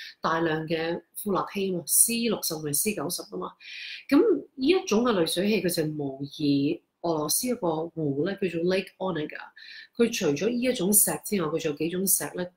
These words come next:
去製造返嗰個環境嘅。OK，噉但係你都可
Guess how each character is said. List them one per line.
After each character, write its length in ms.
去 180
製 240
造 80
返 140
嗰 160
個 80
環 320
境 240
嘅。 140
OK， 320
噉 240
但 160
係 340
你 140
都 160
可 300